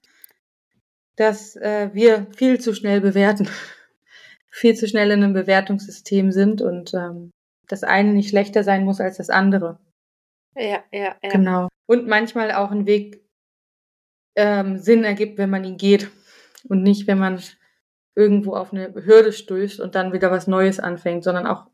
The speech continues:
Speaker 1: die mit der Hürde arbeitet und sie überwindet. Genau.
Speaker 2: Absolut.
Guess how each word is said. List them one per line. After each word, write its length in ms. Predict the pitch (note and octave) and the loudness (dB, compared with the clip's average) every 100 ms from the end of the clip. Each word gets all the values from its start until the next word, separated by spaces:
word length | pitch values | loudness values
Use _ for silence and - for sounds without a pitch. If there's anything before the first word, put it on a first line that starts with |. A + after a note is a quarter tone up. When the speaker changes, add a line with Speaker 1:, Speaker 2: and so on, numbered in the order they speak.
| _ - | _ -6
Speaker 1:
die 120 | G3 | -4
mit 140 | G3 F#3+ | -4 -4
der 120 | E3+ | -2
Hürde 220 | F#3 F#3 | -2 0
arbeitet 520 | - F#3+ F#3+ F#3+ F#3 | 0 2 0 -2 -8
und 120 | F3 - | -10 -10
sie 100 | - | -6
überwindet. 640 | F#3 F3 F#3+ F3+ E3+ _ _ _ _ _ _ _ _ _ _ _ _ | -4 -2 0 -2 -4 _ _ _ _ _ _ _ _ _ _ _ _
Genau. 180 | F#3+ F#3+ | 0 2
Speaker 2:
Absolut. 500 | - F#3 A3 G#3+ | 0 -4 -4 -4